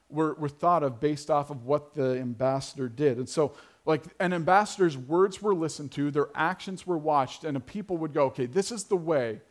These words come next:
that people of such and such a nation think and act."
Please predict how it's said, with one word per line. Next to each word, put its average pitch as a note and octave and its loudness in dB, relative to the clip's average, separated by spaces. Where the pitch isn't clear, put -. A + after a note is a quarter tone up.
that D#3 0
people F3+ -6
of D#3 0
such - -6
and F#3+ -10
such F#3 -6
a F3+ -8
nation C#3+ -4
think D#3 -8
and B2 -8
act." - -14